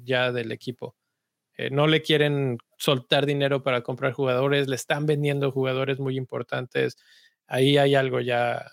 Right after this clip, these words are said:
más allá de los resultados. Por eso es que creo que, que él va a ser el que caiga. Entonces vamos a ver cómo, cómo afecta esto, si es que llega a pasar,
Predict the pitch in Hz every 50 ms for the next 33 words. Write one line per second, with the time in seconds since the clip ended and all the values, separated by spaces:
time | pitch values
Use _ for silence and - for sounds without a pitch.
0 | _ _ 143 143 143 147 143 147 143 135 - 156 143 131 139 135 135 135 131 123
1 | 123 117 123 120 - 123 113 - - - - _ _ _ _ _ - 151 143 147
2 | 131 - 147 131 - - 139 131 - 131 127 - - 135 - - 131 127 123 127
3 | - - _ - 151 139 135 135 131 - - 131 123 131 - - - - 139 -
4 | 60 - - _ _ _ _ _ _ _ _ _ _ _ _ _ _ _ - 151
5 | 135 143 151 143 151 147 151 143 - 156 143 147 143 139 - 165 160 151 151 147
6 | 139 135 127 - - 160 151 156 135 - 151 143 - - 147 139 135 135 127 117
7 | - - 156 151 156 170 180 _ _ _ _ - - 147 131 120 - - 143 131
8 | 131 135 135 131 127 - 135 123 - 151 165 185 -